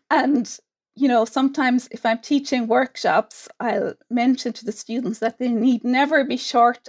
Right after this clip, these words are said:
of an idea for a story if they can get their hands on a copy of the law reports, you know. And, and the law reports, for, for anyone who doesn't, who isn't familiar with them, they're collections of,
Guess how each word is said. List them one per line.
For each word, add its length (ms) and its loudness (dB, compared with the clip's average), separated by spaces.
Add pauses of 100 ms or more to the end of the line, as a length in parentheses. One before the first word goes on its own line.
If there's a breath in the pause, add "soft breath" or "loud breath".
of 120 -16
an 100 -8
idea 600 -4
for 260 -6
a 80 -8
story 600 -2 (320 loud breath)
if 140 -4
they 120 0
can 180 -6
get 180 -2
their 100 -8
hands 600 -4
on 140 -8
a 60 -8
copy 500 -6 (120)
of 380 -4
the 80 -12
law 240 0
reports, 840 -8
you 80 -12
know. 240 -8 (360 loud breath)
And, 320 0
and 140 0
the 60 6
law 140 6
reports, 460 2
for, 320 0
for 180 -10
anyone 320 -2
who 120 -6
doesn't, 520 -4 (240 soft breath)
who 80 -8
isn't 180 -4
familiar 400 2
with 220 -2
them, 220 -4 (400 loud breath)
they're 300 2
collections 1000 -4
of, 440 0